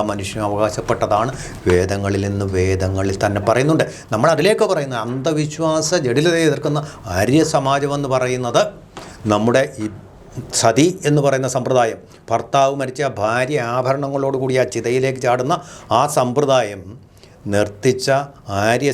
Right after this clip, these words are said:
സമാജമെന്ന് പറയുന്ന സംഘടനയുണ്ടല്ലോ, ആ സംഘടനയുടെ ഉത്ഭവം വേദ പ്രഭു-, വേദങ്ങളുടെ, ആ, വേദങ്ങളിൽ പറയുന്ന കാര്യങ്ങളെ ആസ്പദമാ-, വേദാന്തത്തെയും ആസ്പദമാക്കിക്കൊണ്ടാണ്.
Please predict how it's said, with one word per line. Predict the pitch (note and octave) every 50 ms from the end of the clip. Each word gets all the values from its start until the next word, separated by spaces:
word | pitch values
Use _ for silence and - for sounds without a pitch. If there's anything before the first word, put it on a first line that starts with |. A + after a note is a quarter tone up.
| C3 -
സമാജമെന്ന് | A#2 A2+ A#2+ C3+ D3 C#3+ C#3 C3 C3 C3 C3 A#2
പറയുന്ന | A#2 A2 A2+ A2+ A2+ A2 G#2 - -
സംഘടനയുണ്ടല്ലോ, | G#2+ G2+ G2+ G#2+ G2+ F#2+ A2+ A2 A2 A2 G2+ F#2 F2+ F2+ E2+ D#2+ D#2 - - - - - - - - - - - - - - - - F#2+
ആ | G2+ G2+ - -
സംഘടനയുടെ | - G2 G2+ G#2 G#2 G2+ A2 A2+ A2+ A2+ A2
ഉത്ഭവം | G#2+ G#2+ A2 G#2+ - A#2 A2 A2 G#2+ G#2+ G2 F2+ F2
വേദ | F#2 F#2 F#2+ F#2+ G2+ G#2+ A2 G#2+ A2 A2+ A#2+ B2+ - - - - - - - - - - - - - - - - - -
പ്രഭു-, | - G2+ G2+ G2 F#2+ G2 - - G2+
വേദങ്ങളുടെ, | F#2+ G#2 A2 A2+ B2+ B2 B2 A#2 A#2 A#2 A2+ A2 G#2 G#2 G#2+ A#2 D3 F3 F3 - - - - - - - - - - G#2
ആ, | F#2+ F#2 F#2 -
വേദങ്ങളിൽ | G#2 A2 A#2 A#2+ C3+ C3+ C3 C3 C3 C3 C3 C3 - G#2
പറയുന്ന | G2 F#2+ G#2 G#2+ A#2 A#2+ B2 A2+ G#2 G2+ G2 G#2+ C3 D3+ - - - - - - - G2
കാര്യങ്ങളെ | F#2 F2+ F#2 F#2 F#2+ F#2+ F#2 F2+ F#2 F2+ F#2+ F#2+ F#2+ - - - - - - - - - - - F#2+ F#2+
ആസ്പദമാ-, | G2 - F#2 - G#2 G2+ F#2 F2 F2+ G2
വേദാന്തത്തെയും | F#2+ G2+ G#2+ A2 G#2+ G#2+ A2 A2 G#2+ A#2 A2+ - - A2+ G#2 G2 G2 G2 - - F#2+ F#2 F#2
ആസ്പദമാക്കിക്കൊണ്ടാണ്. | F#2 F#2 - - G#2 G2+ G2+ F#2+ F#2 F2+ F#2+ G#2 F#2+ - F2+ F2 - D#2 D#2 -